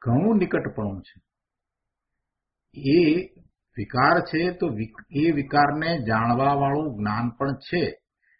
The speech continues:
અને એવા જાણવા વાળા જ્ઞાનની પર્યાય એ એ જ સમયે ઉત્પન્ન થાય છે કે જે સમયે વિકાર ઉત્પન્ન થાય છે.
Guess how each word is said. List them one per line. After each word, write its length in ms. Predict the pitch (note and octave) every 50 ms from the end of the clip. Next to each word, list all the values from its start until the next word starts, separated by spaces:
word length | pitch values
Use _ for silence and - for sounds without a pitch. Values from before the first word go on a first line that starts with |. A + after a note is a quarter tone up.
| _ _ _ _ -
અને 140 | A#2+ B2+ B2+ - -
એવા 680 | B2 B2+ C3+ D3 D#3 E3+ F3 F3+ F3+ F3+ F3+ - - - _ _ _ _ _ _ _ _ _ _ _ G2
જાણવા 420 | G2+ A2 A2 A2 B2 C3 C#3+ D3+ D3
વાળા 440 | C#3+ C#3 C#3 C#3 C#3 D3 D#3 C#3 A#2+
જ્ઞાનની 440 | A#2 A2+ A#2 A#2 B2 B2 C3 C3+
પર્યાય 640 | C3 C3 A2+ A2+ B2 C#3+ D#3 D#3 C#3+ A#2 F#2 F2 - - _ _ _ _ _ _ _ _ _ - -
એ 360 | D3+ D#3+ E3+ F3 E3+ E3+ - _ _ _ _ _ _ _ _ _ _ _ -
એ 140 | - D#3 F#3+ A#3+
જ 60 | B3+ B3+ A3+
સમયે 380 | - F#3+ F3+ F3+ F#3 F3+ F3
ઉત્પન્ન 360 | E3+ D#3+ D#3+ - - D#3 D3+ D3
થાય 260 | C3+ C3 B2+ C3 B2+ B2+
છે 140 | - C#3+ D3+
કે 160 | D3 - C3 A2 G2
જે 140 | G2 B2+ D#3+ F3
સમયે 520 | - - A#2+ A#2 A#2+ B2+ C3+ C#3 - D3+ A#2
વિકાર 380 | G2+ G2+ - - - C#3 C#3 B2+
ઉત્પન્ન 340 | A#2 - - - G#2 G2+ G2
થાય 280 | - - G2+ F2+ F2 -
છે. 140 | _ -